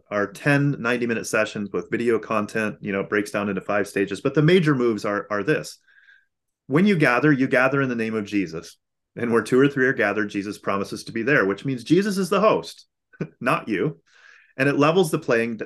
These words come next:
playing field. It helps relativize the political ideologies that drive you most of the time,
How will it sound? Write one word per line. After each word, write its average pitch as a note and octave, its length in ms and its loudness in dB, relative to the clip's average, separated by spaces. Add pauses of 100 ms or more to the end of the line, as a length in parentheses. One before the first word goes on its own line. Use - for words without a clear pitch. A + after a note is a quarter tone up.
(280)
playing B2 280 0
field. F2+ 420 -4 (340)
It C3 140 2
helps D#3+ 300 4
relativize B2+ 680 4
the A2+ 80 -10
political A#2 380 0
ideologies G#2 640 -2
that G#2+ 120 -10
drive G2 260 0
you G2 80 -4
most F#2+ 300 -6
of - 20 -16
the F#2+ 80 -6
time, F2+ 400 -10